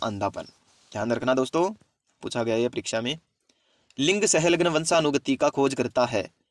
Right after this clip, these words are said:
लिंग सहलग्न वंशानुगति का खोज करता कौन है दोस्तों? लैंड स्टीनर, मेंडल, मॉर्गन या मैकलेंग। दोस्तों, ऑप्शन सी इसका राइट आंसर होगा,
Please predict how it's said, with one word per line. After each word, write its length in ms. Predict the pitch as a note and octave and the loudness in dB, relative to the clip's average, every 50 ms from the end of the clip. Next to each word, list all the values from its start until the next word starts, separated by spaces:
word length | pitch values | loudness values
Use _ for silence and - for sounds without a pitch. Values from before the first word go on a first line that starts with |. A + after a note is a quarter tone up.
| _ _ _ _ _ _ _ _ _ _ _ _ - | _ _ _ _ _ _ _ _ _ _ _ _ -4
लिंग 300 | A2+ A2+ B2 C#3+ D3+ D#3 | 0 0 0 2 0 0
सहलग्न 540 | E3 - B2+ C3 C3+ C3+ A#2+ C3 D3 D#3+ E3+ - - | 0 0 2 2 2 2 0 0 -2 -4 -6 -6 -6
वंशानुगति 520 | - B2 B2 - C3 B2+ B2 A#2 A2 - A2+ | -4 -4 0 0 0 0 0 -2 -2 -4 -4
का 100 | - A#2+ | -4 -4
खोज 200 | - B2 A#2+ A2+ | -4 -2 -2 -2
करता 200 | - B2 A#2 A#2+ | -2 -2 -2 -2
कौन 180 | A#2 A#2+ B2 C3 | -2 0 0 0
है 60 | B2+ | 2
दोस्तों? 320 | B2 A#2+ A2+ - E3 F#3+ G3 - _ _ _ _ _ _ _ _ - | 0 0 0 0 0 -2 -2 -4 _ _ _ _ _ _ _ _ -2
लैंड 300 | - B2+ C3 C#3+ D3 - | 0 2 2 2 2 0
स्टीनर, 360 | - - C3 B2+ C#3+ E3 F3+ - _ _ _ _ _ _ | 0 0 0 2 2 0 0 -2 _ _ _ _ _ _
मेंडल, 460 | - A#2 B2+ B2+ C3 C#3 D#3 E3+ E3+ - _ _ _ _ _ | -2 0 2 2 4 4 2 2 0 -2 _ _ _ _ _
मॉर्गन 460 | B2 B2+ B2+ B2+ C3 C3+ C#3+ D#3 E3+ E3 - _ _ - | -2 0 2 4 4 4 2 2 0 -2 -8 _ _ 0
या 180 | C3+ D#3 F3+ G3 - _ _ - | 2 2 2 2 -2 _ _ -4
मैकलेंग। 580 | C3 C#3 B2+ - - B2+ A#2 A2+ A2 G#2+ G#2+ G#2 - _ _ _ _ _ _ - - - | 0 0 0 0 0 -2 0 0 0 0 -4 -8 -12 _ _ _ _ _ _ -20 -20 -8
दोस्तों, 440 | - A2 G#2 - - C3 C#3+ E3 E3 - _ _ _ _ _ - | -8 -6 -6 -4 -2 0 0 0 -2 -4 _ _ _ _ _ 0
ऑप्शन 300 | B2 A#2 - - C3 B2+ | 0 0 0 -2 -4 -2
सी 160 | - - C3 | 0 0 0
इसका 220 | B2 - - C3 | 0 2 0 2
राइट 200 | B2 A#2+ A2+ - | 2 2 2 2
आंसर 260 | A2+ A2 A2 - D#3 E3+ - _ _ - | 0 0 0 -2 -4 -4 -6 _ _ 0
होगा, 340 | B2+ A#2 A2 G2+ - - | 2 2 2 0 -2 -4